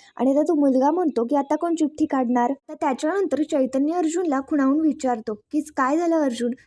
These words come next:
तर मग अर्जुन खुणावून सांगतो की सगळं काम परफेक्ट झालंय आणि हे त्यांच्या खाणाखुणा सायली पाहते. मग त्याच्यानंतर कुसुमताई सुद्धा अर्जुनला म्हणते की,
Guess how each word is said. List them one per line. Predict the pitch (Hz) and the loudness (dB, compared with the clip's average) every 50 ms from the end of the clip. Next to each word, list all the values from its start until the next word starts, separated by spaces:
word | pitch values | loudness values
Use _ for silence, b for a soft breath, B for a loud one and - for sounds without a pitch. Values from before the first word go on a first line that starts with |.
| b b | b b
तर | 247 247 | -4 -2
मग | 262 294 302 | 0 0 0
अर्जुन | 277 247 240 269 294 302 | 0 -2 -2 -4 -4 -4
खुणावून | 320 330 320 302 302 320 330 | -2 -2 0 0 0 0 -2
सांगतो | 330 349 320 320 262 254 247 | -2 -2 -2 -2 -2 -2 -2
की | 247 311 302 | -4 -4 -4
सगळं | - 320 294 254 233 269 277 | -4 -4 -4 -2 0 0 0
काम | 285 294 302 302 311 | 0 0 -2 -2 -2
परफेक्ट | 311 302 277 254 - - 294 247 262 285 | -2 -2 -2 -4 -4 -6 -6 -6 -6 -4
झालंय | 339 330 277 247 226 233 B B B B B B | -2 0 0 0 -2 -4 B B B B B B
आणि | 247 269 | 0 0
हे | 277 302 | 2 2
त्यांच्या | 294 311 285 277 262 311 330 330 | 0 0 0 2 2 0 -2 -2
खाणाखुणा | - 302 277 247 262 277 277 302 262 233 262 | -2 -2 0 0 0 0 0 0 0 -2 -2
सायली | 269 - 302 254 240 226 254 254 - | -4 -2 -2 -2 -2 -2 -2 -4 -4
पाहते. | 254 247 - 254 240 - - 208 202 - b b b b b | -6 -6 -4 -6 -8 -8 -8 -12 -12 -14 b b b b b
मग | 254 269 | -2 -2
त्याच्यानंतर | 262 233 220 - 277 302 330 311 262 240 | 0 -2 0 0 0 0 0 0 -2 -2
कुसुमताई | - - 262 - 285 262 262 269 285 320 | -4 -4 -4 -2 0 0 2 2 0 0
सुद्धा | 311 330 294 269 311 311 | 0 -2 -2 0 0 0
अर्जुनला | 294 254 262 269 285 302 311 | 0 -2 -2 -2 0 0 0
म्हणते | 320 339 330 285 - 240 247 | 0 0 0 0 0 -2 -2
की, | - 285 | -4 -4